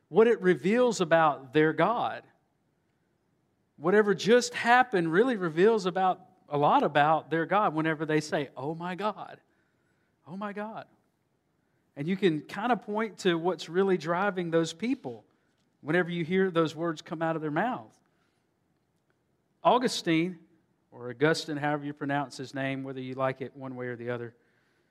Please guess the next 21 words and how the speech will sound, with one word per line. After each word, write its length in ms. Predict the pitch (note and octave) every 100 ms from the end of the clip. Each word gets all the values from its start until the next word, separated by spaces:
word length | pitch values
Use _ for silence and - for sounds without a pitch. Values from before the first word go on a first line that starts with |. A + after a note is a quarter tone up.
| _ _ _ -
when 160 | C#3+
we 80 | D3+
get 160 | D3+ D3
to 100 | C3
heaven, 240 | C#3 B2+
we'll 120 | B2+
find 320 | A#2+ B2 A#2
out 260 | A2+ G2+ G2 _ _ _ _ _ _ _
how 120 | B2+
it 20 | A#2+
was 80 | -
supposed 300 | B2+ B2 -
to 40 |
be 140 | A#2
pronounced. 480 | A2+ A2+ A2+ G#2+ - _ _ _ _ _ _ _ _ -
This 200 | D#3 F3+
is 80 | D3
what 100 | D3+
he 80 | C3+
said. 220 | - C3
"Idolatry 880 | C3 D#3 E3 G3+ A#3 F3 D3+ C#3+